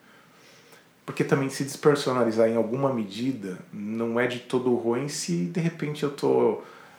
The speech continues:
abrindo mão de hábitos nocivos, problemáticos, então não é um problema, né, se desconstruir. Mas quando você vai se desconstruindo, se despersonalizando de um jeito em que você vá se tornando uma versão mais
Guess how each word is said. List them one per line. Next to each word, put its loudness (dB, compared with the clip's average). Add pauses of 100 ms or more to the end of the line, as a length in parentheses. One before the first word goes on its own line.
(360)
abrindo 2
mão 2
de 4
hábitos 4
nocivos, 0
problemáticos, 4
então -6
não 2
é 6
um 2
problema, 4
né, 0
se -6
desconstruir. 0 (320)
Mas -6
quando 0
você -2
vai 2
se 0
desconstruindo, -6
se -12
despersonalizando -2
de -8
um -4
jeito 0
em -6
que -6
você 2 (880)
vá 2
se -2
tornando 0
uma 0
versão 0
mais -2